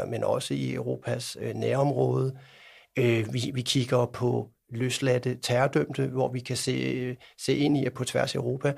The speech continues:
vil vi i, i de næste mange år se, øh, se mange der. Det virtuelles, øh, tiltagende betydning, som vi har været inde på,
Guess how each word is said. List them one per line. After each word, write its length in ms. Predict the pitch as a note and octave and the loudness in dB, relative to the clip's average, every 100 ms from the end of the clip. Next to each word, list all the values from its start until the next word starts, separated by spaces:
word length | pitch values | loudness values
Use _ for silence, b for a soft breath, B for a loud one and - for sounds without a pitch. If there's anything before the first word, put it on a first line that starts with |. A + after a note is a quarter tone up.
| B B - | B B -4
vil 220 | C3+ A#2+ | -2 0
vi 140 | B2 | 0
i, 260 | B2 - C3 - | -2 -4 -8 -8
i 80 | B2+ | -10
de 80 | C3 | -4
næste 260 | B2 B2+ A#2+ | -4 -2 -4
mange 300 | A#2+ C#3+ D3+ | 2 4 6
år 260 | C#3 B2+ | 6 4
se, 360 | C#3 C#3+ C#3 G#2 | 2 -2 -2 -4
øh, 320 | C3 B2 A#2+ | -4 -4 -4
se 140 | - A#2+ | -4 -4
mange 360 | B2+ B2+ D3+ D3 | -4 -2 -2 -2
der. 220 | C3+ C3+ b b b b b _ - _ _ _ - | -4 -4 b b b b b _ -20 _ _ _ 0
Det 120 | C#3+ | 4
virtuelles, 720 | C3 C#3 E3 D3 C#3+ C3 - - | 4 4 6 6 6 -2 -4 -2
øh, 200 | C3+ C3+ | 0 2
tiltagende 480 | - C#3+ D#3 C#3 B2+ | 0 2 2 2 0
betydning, 480 | B2+ - F3+ F3 E3 | -4 0 2 2 4
som 140 | D3 | 4
vi 40 | |
har 80 | C#3 | 4
været 120 | C3 | 4
inde 140 | C3+ C#3+ | 4 4
på, 260 | D3+ C#3 | 4 2